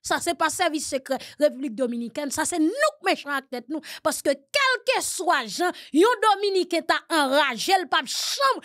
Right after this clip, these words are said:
rann yon sitwayen ayisyen sèvis sa. Pou ki sa nou fè l pou manje? Pou manje nou fè l. Nou san respè pou lakay nou. Ki ès ki pral respekte nou? Yo trèt vre. Manote konsa. Li te konn a kiyès. L ap fonksyone.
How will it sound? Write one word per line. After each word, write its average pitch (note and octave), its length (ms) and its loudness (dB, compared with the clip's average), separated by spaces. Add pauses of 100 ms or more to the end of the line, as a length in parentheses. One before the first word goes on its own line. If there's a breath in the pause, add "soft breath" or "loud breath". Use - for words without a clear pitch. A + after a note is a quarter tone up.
(160 loud breath)
rann B4+ 480 6
yon G#4 140 2
sitwayen D#4+ 580 0
ayisyen B3+ 400 -4
sèvis G#3+ 400 -10
sa. F#3+ 160 -10 (240 loud breath)
Pou F#4 100 4
ki G4 140 0
sa C#4+ 160 0
nou B3 100 -4
fè A#3 140 -2
l - 20 -6
pou C4 160 -4
manje? A#3 360 -6 (1200)
Pou B4 240 4
manje F4 240 2
nou E4+ 160 -2
fè G#3+ 160 -8
l. F3 160 -18
Nou G4 160 2
san B4+ 400 2
respè D#4 320 -2
pou C4+ 160 -4
lakay A#3 320 -6
nou. A#3 80 -8
Ki - 400 -4
ès - 160 -8
ki D4+ 140 -10
pral B3 180 -8
respekte G#3 560 -16
nou? F#3 160 -16 (160)
Yo C#4+ 160 6
trèt A#3+ 320 -4
vre. G#3+ 220 -4 (500)
Manote B3+ 420 2
konsa. G#3+ 460 -8 (420)
Li F#4+ 160 4
te A4 160 2
konn A#4+ 220 2
a A4+ 80 -4
kiyès. A4+ 380 2 (1400)
L D4+ 80 4
ap D4 100 -8
fonksyone. A3+ 640 -4